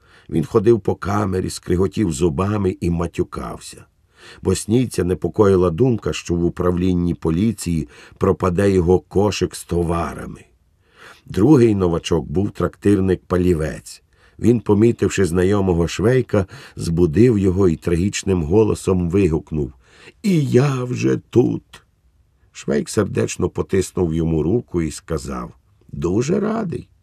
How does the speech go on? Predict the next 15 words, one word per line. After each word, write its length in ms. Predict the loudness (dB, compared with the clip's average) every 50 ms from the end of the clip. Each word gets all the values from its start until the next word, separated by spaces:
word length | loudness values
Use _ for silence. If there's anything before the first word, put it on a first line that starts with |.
| _ _ _ -20 -20 -20 -20 -10
Я 260 | -4 -2 -2 0 0
знав, 440 | -2 -2 -2 -2 -2 -2 -2 -4 -4
що 160 | -4 -4 -6
той 220 | -2 0 0 -2 -2
пан 320 | 0 -2 0 0 0 0
дотримає 640 | 0 0 0 0 0 2 2 2 2 2 0 0 0
слова, 540 | -2 -4 -4 -2 -2 0 0 0 -2 -4 -8 -12 -18 -20 -20 -12 -6
коли 240 | -2 0 2 2 4
вам 240 | 4 2 0 0
казав, 460 | -2 -4 -6 -4 -2 0 0 0 0 -2
що 220 | -4 -6 -6 -4
за 180 | -2 -2 -2 0
вами 420 | 0 2 2 2 2 0 -2 -2 -4 -4
теж 240 | -4 -4 -4 -4
прийдуть. 800 | -8 -6 -4 -2 -2 -2 -2 -4 -6 -6 -6 -6 -8 -10 -16 -20